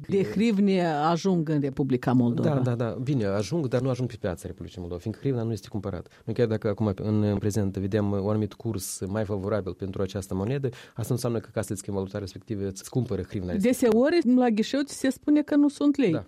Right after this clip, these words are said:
Speaker 2: da, da. Chiar, efectiv, s-a exercitat o presiune nejustificată asupra agenților economici,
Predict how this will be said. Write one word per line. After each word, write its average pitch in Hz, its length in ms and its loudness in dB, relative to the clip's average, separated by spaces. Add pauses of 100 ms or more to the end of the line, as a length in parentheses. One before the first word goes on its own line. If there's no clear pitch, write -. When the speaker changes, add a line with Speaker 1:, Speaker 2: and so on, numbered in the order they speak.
(120)
Speaker 2:
da, 104 220 0
da. 101 160 -2
Chiar, 151 200 -2 (280)
efectiv, 123 380 0
s-a - 280 0
exercitat 113 400 2
o 104 40 -6
presiune 104 640 -2 (260)
nejustificată 95 1080 -4
asupra 101 440 -4
agenților 98 400 -4
economici, 101 640 -6